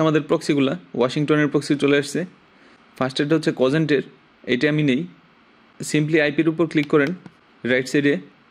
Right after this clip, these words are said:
এরপরে forward port to proxy, এটা ক্লিক করবেন। আর এখান থেকে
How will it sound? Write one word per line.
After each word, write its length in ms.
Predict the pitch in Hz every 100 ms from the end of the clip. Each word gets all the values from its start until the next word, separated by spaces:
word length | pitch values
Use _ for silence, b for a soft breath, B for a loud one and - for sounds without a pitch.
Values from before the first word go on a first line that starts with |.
| _ _ _ -
এরপরে 240 | 139 156 156
forward 280 | 156 151 147 139
port 140 | 156 151
to 60 | 160 156
proxy, 300 | 160 - 151 208 - _ -
এটা 140 | 127 143 147
ক্লিক 140 | 151 156
করবেন। 220 | 147 175 214 - _ _ _ _ 135
আর 80 | 135
এখান 160 | 151 180
থেকে 140 | 185